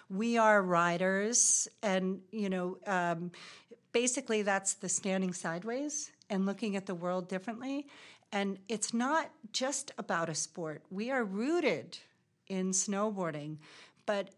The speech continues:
if you're looking at the world a little bit differently, like I s-, I like to say our competitors are very outdoor, <laughs> outdoor, outdoor, you know, the Patagonia and the North Face and the Sea of the Same.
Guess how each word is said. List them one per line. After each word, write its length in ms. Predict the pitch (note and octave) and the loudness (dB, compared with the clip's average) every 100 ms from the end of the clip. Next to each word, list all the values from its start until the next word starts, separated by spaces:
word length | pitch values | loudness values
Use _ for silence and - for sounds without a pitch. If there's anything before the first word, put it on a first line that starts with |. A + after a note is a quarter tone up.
| - | -8
if 240 | A3+ A3 A3+ | -6 -4 -2
you're 160 | A3+ | -2
looking 360 | A3 C#4+ E4 D#4 | 0 -2 -2 -2
at 100 | C#4+ | -2
the 80 | B3+ | 0
world 300 | A#3+ A3+ A3 | 2 2 2
a 80 | |
little 200 | G#3+ G#3+ | 0 0
bit 380 | G#3 G3 - - | 0 -2 -6 -8
differently, 800 | - C4 - B3+ G3+ G#3+ G#3+ G3+ | -2 -2 -2 -4 -2 -2 0 2
like 180 | G3 F#3 | 0 0
I 80 | A3 | 2
s-, 100 | A#3 - B3+ | 2 2 4
I 100 | D4 | 6
like 200 | D#4+ D#4 | 6 4
to 80 | |
say 420 | B3 B3 A3+ G#3+ G#3+ - - | 0 2 2 2 -2 -12 -8
our 140 | - G#3 | 2 2
competitors 720 | G#3+ G#3 G#3 G#3+ G#3+ A3 G#3+ | 2 -2 2 2 4 2 4
are 120 | G3 | 2
very 320 | F3+ F#3 F#3 F3+ | 4 4 4 2
outdoor, 720 | F3+ F3+ F3+ - F3+ F#3+ A3+ - - - _ _ - - - - | 2 0 -2 -2 0 0 -2 -6 -14 -16 _ _ -20 -20 -14 -6
<laughs> 540 | E3+ - - F#3+ - | -6 -8 -10 -8 2
outdoor, 560 | G#3 G#3 G3+ G3 G#3 A3 | 4 4 2 4 6 6
outdoor, 580 | F#3+ F#3+ F#3+ G3+ A#3 A#3 - - | 6 2 4 6 6 2 -12 -8
you 100 | A#3+ | 0
know, 140 | A3 A3 | 2 2
the 100 | G3 | 0
Patagonia 800 | F3+ G#3 G#3 G3 G#3 G#3+ A3 G#3+ G3+ | 0 2 4 4 4 4 4 4 6
and 100 | G3+ | 4
the 60 | F3 | 2
North 340 | F3+ A3+ A3 | 2 4 4
Face 400 | A3 A3+ G#3+ G#3 | 2 0 2 2
and 140 | G#3+ F3+ | 2 0
the 60 | D#3+ | 0
Sea 280 | - A3+ A3 | 0 2 0
of 80 | |
the 80 | G3 | 2
Same. 560 | G3 A3 G#3 A3 A#3+ | 0 2 2 2 0